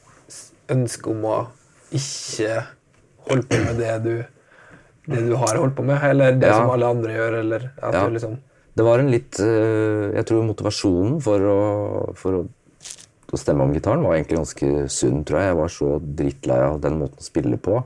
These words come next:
Speaker 1: Mhm.
Speaker 2: og som, det er veldig lett å si nå, eh, når jeg ser tilbake på det, men jeg prøvde jo egentlig bare å være noe helt annet enn det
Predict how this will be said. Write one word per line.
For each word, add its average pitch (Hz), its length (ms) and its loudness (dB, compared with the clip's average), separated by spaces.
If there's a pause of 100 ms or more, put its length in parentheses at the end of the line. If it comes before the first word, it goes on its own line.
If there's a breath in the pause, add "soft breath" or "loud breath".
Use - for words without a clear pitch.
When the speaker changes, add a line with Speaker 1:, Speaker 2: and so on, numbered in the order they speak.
(100)
Speaker 1:
Mhm. 139 300 0 (580 loud breath)
Speaker 2:
og 78 100 0
som, 78 360 -4 (1400)
det - 80 0
er 80 120 2
veldig 76 140 0
lett 67 120 -6
å - 100 -4
si 131 220 0
nå, 90 340 0 (160)
eh, 85 320 -4
når 85 120 -8
jeg 87 80 -4
ser - 140 -4
tilbake 71 340 -4
på 67 100 0
det, 92 80 -2
men 98 140 -2
jeg 85 140 -4
prøvde 80 220 0
jo - 80 2
egentlig 67 220 -2
bare 62 160 2
å 64 300 0 (600 soft breath)
være 65 220 -2
noe 71 100 -4
helt 71 240 -6
annet 64 440 -6
enn 69 100 -2
det 65 240 -2